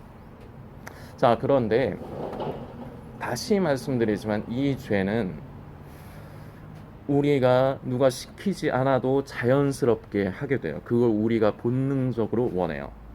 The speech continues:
자, 이거를 잘 기억, 우리, 여러분들께서 어렵지 않은 거니까 지금까지 얘기한 건 어렵지 않아요. 잘 기억을 하시고,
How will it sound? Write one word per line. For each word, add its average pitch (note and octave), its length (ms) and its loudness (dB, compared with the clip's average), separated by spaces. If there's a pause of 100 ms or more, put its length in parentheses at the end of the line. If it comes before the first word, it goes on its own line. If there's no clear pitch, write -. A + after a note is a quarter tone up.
(100)
자, A2+ 140 6
이거를 B2 480 4
잘 G2+ 300 0
기억, G#2 340 4
우리, G#2 280 -2
여러분들께서 A2+ 640 4
어렵지 A2+ 440 2
않은 G#2+ 260 0
거니까 F#2+ 300 -2
지금까지 G#2 480 -2
얘기한 F2+ 360 -2
건 F2+ 160 -2
어렵지 G2 440 -2
않아요. F#2 560 -2 (420)
잘 A#2+ 220 2
기억을 G2 260 0
하시고, F2 480 -2